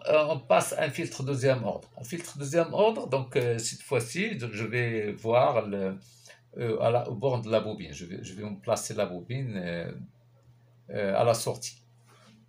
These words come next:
Je sais que la bobine, euh, Z L est égale à G L oméga. En valeur absolue, ça fait L oméga. Donc, pour oméga tend vers zéro, donc c'est égal à zéro.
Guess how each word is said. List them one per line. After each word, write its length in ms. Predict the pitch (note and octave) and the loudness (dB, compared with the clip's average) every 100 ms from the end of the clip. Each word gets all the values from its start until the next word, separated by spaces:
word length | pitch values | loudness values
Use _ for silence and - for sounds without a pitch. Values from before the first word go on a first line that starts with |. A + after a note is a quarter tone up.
| _ _ _ _ - - _ _ | _ _ _ _ -20 -20 _ _
Je 120 | C3+ | -4
sais 260 | D3 - G3+ | 0 2 2
que 80 | F#3+ | 6
la 140 | E3+ | 6
bobine, 420 | D#3 C#3 E3+ D#3 | 4 2 0 2
euh, 920 | D3 C#3 C3 B2+ A#2+ A2+ G#2+ G#2 G2+ G#2 | 4 4 6 4 4 4 2 2 0 -2
Z 360 | C3+ D3 - - | 2 4 2 4
L 300 | C3+ A#2+ G2 | 4 4 0
est 160 | - C3 | -4 -2
égale 260 | A2+ A2+ | 4 6
à 80 | G#2 | 6
G 280 | F2+ F2 B2 | 2 -2 0
L 260 | B2 A2+ - | 0 -2 -2
oméga. 640 | G#2+ F#2+ F2 A2 D#3 - _ _ - | -2 -2 0 2 2 -2 _ _ -12
En 120 | C3 | -6
valeur 340 | A2+ B2+ B2 A2+ | 2 6 8 6
absolue, 400 | A2 - G#2 F#2+ | 4 0 -2 -2
ça 160 | - | -2
fait 320 | F#2+ - G#2+ - | -4 -2 -2 -2
L 200 | C3+ B2+ | -4 -4
oméga. 580 | A2+ G2 F2 G#2 D#3+ - _ _ _ - - | -6 -6 -4 0 0 -4 _ _ _ -20 -2
Donc, 300 | C#3 C#3+ - - - | 2 2 -2 -8 -4
pour 240 | E3 D3+ D3+ | 4 4 4
oméga 500 | D3 C#3+ C#3 C3 B2 | 2 4 8 8 6
tend 120 | C3+ | 2
vers 200 | A#2 A2+ | 2 2
zéro, 440 | G2+ B2 A2 G2 - | 4 4 4 2 -4
donc 160 | G2 - | -10 -6
c'est 220 | - - | -6 -4
égal 220 | G#2 G2 | 2 4
à 80 | G2 | 2
zéro. 520 | F#2 D#3 F3 G#3+ A#3+ | 2 2 2 0 -2